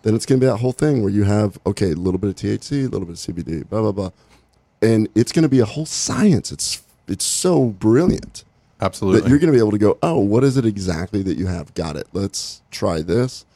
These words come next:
Speaker 1: Which is one of the reasons why I think a lot of people are very black and white. They're like, "Well, I did this, it didn't work." I was listening to a podcast on a scientist talking about how they showed that the same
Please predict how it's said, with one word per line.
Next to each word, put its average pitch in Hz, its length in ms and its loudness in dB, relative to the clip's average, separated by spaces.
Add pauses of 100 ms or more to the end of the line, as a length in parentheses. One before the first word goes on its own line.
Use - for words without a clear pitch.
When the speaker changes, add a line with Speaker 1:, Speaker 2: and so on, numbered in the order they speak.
(360)
Speaker 1:
Which - 160 0
is 156 80 4
one 202 140 4
of 202 60 2
the 175 60 6
reasons 120 300 2
why 104 140 4
I 104 80 0
think 104 160 -4
a - 40 -2
lot 98 160 0
of 95 60 -4
people 87 220 -2
are 82 60 0
very 90 180 -2
black 80 260 -6
and 80 80 -6
white. 101 220 -4
They're 85 80 -4
like, 78 200 -6
"Well, 101 140 4
I 104 60 4
did 101 180 0
this, 98 220 2
it 82 80 -8
didn't 85 220 -2
work." 78 200 -6 (560)
I 98 80 2
was 107 140 2
listening 104 400 2
to 92 340 2
a 53 80 0
podcast 85 680 -4
on 80 100 -4
a 85 60 -6
scientist 82 440 -4
talking 82 360 -6
about 78 280 -6
how 80 440 -4
they 90 260 0
showed 104 640 0
that 87 400 -2 (480)
the 95 80 -4
same 104 560 0